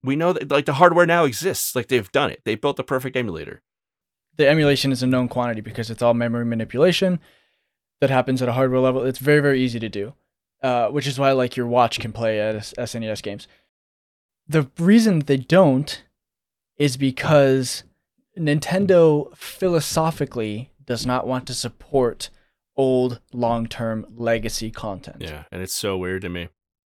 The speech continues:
Speaker 2: Yeah, it is. It's definitely a philosophical issue. It is not a money, time, or effort or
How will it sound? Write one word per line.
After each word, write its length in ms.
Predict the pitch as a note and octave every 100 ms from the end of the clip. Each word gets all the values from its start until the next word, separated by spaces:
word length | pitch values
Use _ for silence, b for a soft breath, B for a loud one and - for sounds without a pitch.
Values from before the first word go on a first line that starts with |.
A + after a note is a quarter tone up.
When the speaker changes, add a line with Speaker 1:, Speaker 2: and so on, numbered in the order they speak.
| _ -
Speaker 2:
Yeah, 320 | E3 E3 - - _ _ -
it 120 | F3+
is. 320 | D#3 - - _ _ _ _ _ _ -
It's 340 | C#3+ - - _ _ _ _ _ -
definitely 680 | D3 D#3+ G3+ F#3 D#3+ D3+ C3+
a 520 | B2+ B2+ B2 A2+ F#2 _ _
philosophical 1000 | - F3+ E3+ - D3 C#3 C#3 - B2 -
issue. 420 | A#2 A#2 D#3+ F3 - _ _ _ _ -
It 360 | C3 B2 - -
is 200 | C3 A#2+
not 280 | C3 - -
a 460 | A#2+ A2+ A2+ A2 -
money, 500 | A#2+ A#2 A2+ A2 G#2+
time, 400 | - A2 G#2 G#2
or 100 | -
effort 440 | A2 - A2+ A2
or 520 | - G#2+ G2+ G2 G2